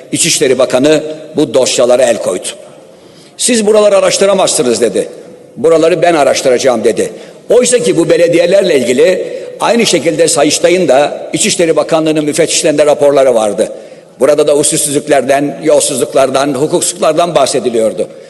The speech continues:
Ve el koyduktan sonra bu belediyelerin dosyalarına İçişleri Bakanı, Sabık Bakan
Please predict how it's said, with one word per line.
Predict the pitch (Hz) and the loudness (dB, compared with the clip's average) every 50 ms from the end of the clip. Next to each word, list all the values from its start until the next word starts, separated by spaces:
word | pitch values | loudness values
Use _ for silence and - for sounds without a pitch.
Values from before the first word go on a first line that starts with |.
| - - - - - | -20 -20 -20 -20 -10
Ve | - 139 202 | -2 0 2
el | 208 202 202 220 233 | 2 4 2 2 0
koyduktan | - 202 208 196 185 - - - 196 190 | 2 0 0 2 0 0 -2 -2 -2 -2
sonra | 170 - 165 143 139 151 165 - - - - - - - - - - | 0 2 2 2 2 2 2 0 0 -2 -4 -10 -12 -14 -16 -14 -4
bu | - 160 208 175 147 | 0 0 0 2 2
belediyelerin | - 156 175 180 147 160 175 175 165 170 170 170 180 175 156 | 0 2 2 2 2 2 2 2 4 2 2 2 0 0 2
dosyalarına | 160 160 160 - - 170 151 151 143 143 143 160 170 175 180 - - - - - - - - | 2 2 2 2 2 2 2 2 2 2 2 2 0 0 0 -4 -6 -12 -14 -16 -12 -8 -4
İçişleri | 214 208 - 269 - - 214 202 185 170 | -4 -2 -2 -2 -2 0 0 0 2 0
Bakanı, | 151 - 160 131 117 98 - - | 0 0 0 0 0 -2 -4 -4
Sabık | - - 156 135 143 - - | -4 -2 0 0 0 0 0
Bakan | 139 113 - 156 185 208 226 - | -2 0 0 0 -2 -2 -4 -8